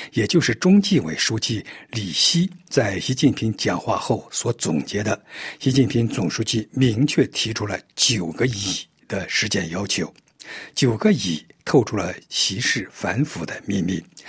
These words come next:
九个以主要包括：以坚持党中央集中统一领导为根本保证，以引领伟大社会革命为根本目的，以新时代中国特色社会主义思想为根本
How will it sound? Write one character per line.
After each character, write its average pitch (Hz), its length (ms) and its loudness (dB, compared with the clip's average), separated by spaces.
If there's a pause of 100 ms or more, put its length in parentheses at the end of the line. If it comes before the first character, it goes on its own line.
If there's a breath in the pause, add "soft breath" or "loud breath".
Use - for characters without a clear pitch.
(260 loud breath)
九 - 180 0
个 107 160 0
以 80 260 -6 (120)
主 117 120 0
要 98 120 0
包 - 160 -2
括： - 320 -2 (320 loud breath)
以 113 260 -4
坚 185 280 6
持 147 200 2
党 90 260 -2
中 117 160 0
央 110 140 0
集 127 180 2
中 160 220 4
统 98 200 -2
一 113 80 2
领 113 280 0
导 - 320 -2
为 107 180 0 (120)
根 139 260 4
本 - 240 -4
保 - 240 -10
证， - 180 -2 (500 loud breath)
以 131 360 2
引 180 160 6
领 151 240 4
伟 73 220 0
大 - 180 0
社 - 180 0
会 92 120 -6
革 98 280 -6
命 131 300 0
为 110 240 -2
根 175 300 4
本 - 180 -6 (140)
目 123 180 0
的， - 260 -2 (400 loud breath)
以 110 240 -4
新 202 280 6
时 - 120 2
代 104 200 2
中 196 200 2
国 123 140 2
特 - 180 0
色 120 160 2
社 143 200 4
会 110 80 2
主 110 100 -4
义 110 40 0
思 160 200 0
想 - 260 -6
为 95 120 -4
根 190 340 4
本 95 180 -2